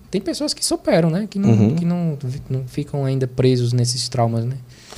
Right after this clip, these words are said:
Speaker 2: Existe possibilidade de depressão hereditária?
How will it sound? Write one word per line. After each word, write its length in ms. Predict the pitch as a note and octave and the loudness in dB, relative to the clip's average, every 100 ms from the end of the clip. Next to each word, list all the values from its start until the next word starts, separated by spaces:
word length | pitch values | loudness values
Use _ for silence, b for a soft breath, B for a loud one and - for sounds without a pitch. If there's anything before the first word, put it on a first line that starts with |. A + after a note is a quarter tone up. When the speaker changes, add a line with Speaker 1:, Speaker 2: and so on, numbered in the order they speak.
| b b b b | b b b b
Speaker 2:
Existe 320 | - E3 B3+ - | 6 8 8 6
possibilidade 680 | A3+ G#3 F#3 D3 C3 C#3+ C#3 | 6 8 8 8 10 10 10
de 60 | |
depressão 680 | A#2 E3 E3+ C#3+ - - E3+ | 10 8 10 6 6 6 8
hereditária? 800 | B2 D#3+ E3+ - G2 C3+ G#2+ - | 8 6 4 0 0 0 -2 -8